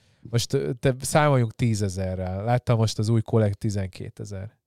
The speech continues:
Most, ö, ö, egy milliárdnál ez megvan, ö, de, de, de, de, de, sz-, várjál, hogy vagyok? Egy milliárdban a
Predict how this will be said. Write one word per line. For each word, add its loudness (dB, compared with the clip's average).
Most, -6
ö, 6
ö, 4
egy 2
milliárdnál 4
ez 0
megvan, 2
ö, -10
de, -2
de, -2
de, -4
de, -2
de, 0
sz-, -8
várjál, -6
hogy -6
vagyok? -4
Egy -4
milliárdban -2
a -4